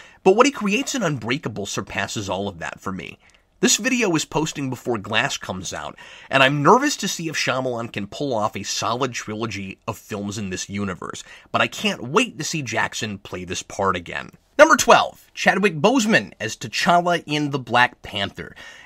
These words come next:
As far as I'm concerned, Black Panther is right up there now with Captain America as the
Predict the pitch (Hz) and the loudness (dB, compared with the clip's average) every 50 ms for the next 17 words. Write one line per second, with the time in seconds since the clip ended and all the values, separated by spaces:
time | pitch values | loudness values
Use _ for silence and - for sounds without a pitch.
0 | - - - - 302 294 311 269 262 240 233 - - 196 165 - - - 147 143 | -6 -4 4 8 10 10 10 8 4 0 0 0 -2 -2 -2 -2 -2 -2 -2 0
1 | 135 135 120 - - _ - _ _ 147 165 196 226 - - 185 175 165 165 - | -2 -2 -4 -8 -14 _ -20 _ _ 2 2 2 2 2 -2 -4 -4 -4 -4 -4
2 | 165 160 156 147 131 123 110 110 131 135 156 143 127 127 - - 120 110 104 98 | -4 -4 -2 -2 -4 -4 0 2 4 4 4 4 2 0 0 0 0 0 0 0
3 | 95 92 90 92 92 95 - - - 139 131 127 - 127 117 110 107 107 110 110 | 0 0 0 -2 -4 -6 -8 -4 0 0 0 0 0 -4 -4 -2 -2 -2 -2 -2
4 | 117 - - 95 92 - 104 101 87 - 113 | -2 -4 -4 -6 -6 -4 -6 -8 -8 -10 -12